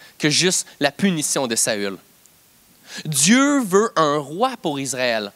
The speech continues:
un bon roi. Un roi qui va avoir un cœur qui lui ressemble. Alors Dieu va démarrer une séquence d'événements qui va apporter un tel roi dans la cour du roi. Et ça, c'est David.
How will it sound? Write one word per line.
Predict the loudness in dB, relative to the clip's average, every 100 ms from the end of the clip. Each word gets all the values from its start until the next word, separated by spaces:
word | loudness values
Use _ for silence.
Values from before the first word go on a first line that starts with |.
| 0
un | 2 2
bon | 0 0 -2
roi. | 0 -2 -2 _ _ _ _ _ _ -20 -6 2
Un | 2
roi | 2 0 0 0
qui | -2 0
va | 0
avoir | 2 2 2
un | 2 0
cœur | -2 0 0 0
qui | -2
lui | 0 0
ressemble. | 0 0 -2 -2 -6 -12 -20 -20 -2
Alors | 0 2 2
Dieu | 0 0 2 2 0 -2 _ -20 -6
va | 0 2
démarrer | 2 0 0 2 0 0
une | -2 -2
séquence | -2 -2 -2 -2 -2 -2 -4
d'événements | -2 -2 -2 -2 -2 -4 -8 _ _ _ _ _ -20 -12
qui | -4 0
va | 0
apporter | 0 -2 -2 -2 -2
un | -2
tel | -4 -4 -4
roi | -4 -2 -2 -4 -10 -8
dans | -4 -2
la | -4
cour | -6 -6
du | -6 -8
roi. | -6 -6
Et | -6
ça, | -6
c'est | -6 -4
David. | -4 -4 -6 -10